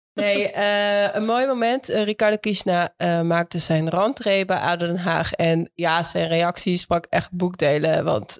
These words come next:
Speaker 1: hij heeft drie jaar lang gestruggeld met allerlei blessures. En gewoon hoe blij hij was om weer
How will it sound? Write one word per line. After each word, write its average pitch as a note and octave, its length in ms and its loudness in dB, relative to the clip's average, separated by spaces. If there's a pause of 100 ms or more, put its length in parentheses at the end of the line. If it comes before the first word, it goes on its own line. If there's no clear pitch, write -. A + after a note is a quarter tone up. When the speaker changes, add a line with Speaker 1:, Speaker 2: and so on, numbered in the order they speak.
Speaker 1:
hij E3+ 280 0
heeft E3 420 -2
drie G3+ 160 -4
jaar F3 180 2
lang E3+ 220 -2
gestruggeld E3+ 560 -2
met E3 280 -2
allerlei F3 400 2
blessures. G3 880 -2 (560)
En F#3+ 520 -2 (140)
gewoon G3 460 0
hoe G3+ 300 0
blij G3+ 340 0
hij F3+ 240 0
was F#3 440 -2
om G3 220 0
weer F3 460 0